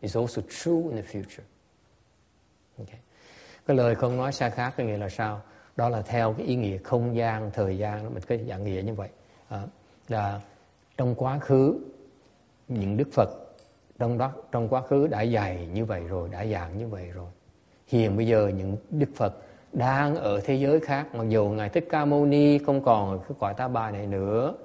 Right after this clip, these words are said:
nhưng đều, ờ, Ngài đang ở một cái cõi thế giới khác, giảng một cái giáo lý của Phật giáo nó cũng giống như bây giờ cái cõi Ta Bà này.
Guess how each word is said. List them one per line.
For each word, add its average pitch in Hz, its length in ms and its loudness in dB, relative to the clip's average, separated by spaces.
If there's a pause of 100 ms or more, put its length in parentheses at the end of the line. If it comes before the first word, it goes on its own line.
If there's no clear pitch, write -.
(220)
nhưng 131 180 -2
đều, 113 360 6 (480)
ờ, 104 220 -6
Ngài 117 360 0
đang 120 180 4
ở 110 260 0
một 113 140 -4
cái 143 140 -6
cõi 92 180 -4
thế 127 100 -4
giới 139 220 -2
khác, 151 320 -6 (420)
giảng 113 680 -2
một 117 120 -8
cái 139 100 -4
giáo 131 240 -4
lý 139 260 0
của 110 160 -6
Phật 104 240 -6
giáo 123 320 -8
nó 139 100 -8
cũng 117 260 -6
giống 180 380 -2
như 175 300 0
bây 160 120 0
giờ 110 260 -4 (260)
cái - 100 -18
cõi 101 200 -8
Ta 120 140 -8
Bà 104 320 -8
này. 101 100 -14